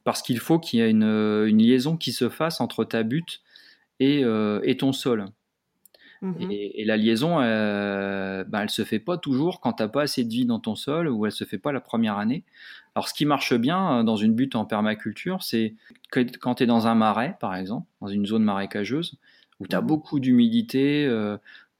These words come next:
Speaker 1: cultiver en butte, eh ben, c'est très bien parce que ça permet aux légumes d'avoir les ra-, les,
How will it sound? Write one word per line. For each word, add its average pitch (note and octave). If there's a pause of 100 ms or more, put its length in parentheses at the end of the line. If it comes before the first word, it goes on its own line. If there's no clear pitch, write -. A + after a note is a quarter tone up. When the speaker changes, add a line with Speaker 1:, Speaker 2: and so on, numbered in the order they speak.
Speaker 1:
cultiver B2+
en A#2
butte, B2+
eh C3
ben, A2+
c'est G#2
très -
bien C#3
parce C#3+
que A2+
ça -
permet A#2
aux A#2+
légumes A#2
d'avoir A#2
les A2
ra-, G2
les, G#2